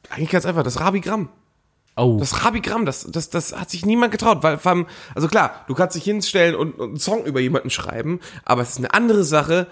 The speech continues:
Speaker 1: ob du jetzt einfach so in deiner Fernsehshow einen Witz machst, ist nichts gegen Böhmi oder so, seine, seine Songs sind lustig und die sind auch e-, echt frech oder seine Gedichte, aber es ist noch, also, wenn Böhmi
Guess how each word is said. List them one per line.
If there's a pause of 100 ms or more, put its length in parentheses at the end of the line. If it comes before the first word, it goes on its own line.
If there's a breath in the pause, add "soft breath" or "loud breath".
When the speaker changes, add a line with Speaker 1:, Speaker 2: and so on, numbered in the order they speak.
(220 loud breath)
Speaker 1:
ob
du
jetzt
einfach
so (200)
in
deiner
Fernsehshow
einen
Witz
machst, (200)
ist (500)
nichts
gegen (260)
Böhmi
oder
so,
seine,
seine
Songs
sind
lustig
und
die
sind
auch
e-,
echt
frech
oder
seine
Gedichte, (540 loud breath)
aber (280 loud breath)
es
ist
noch,
also, (2000 soft breath)
wenn
Böhmi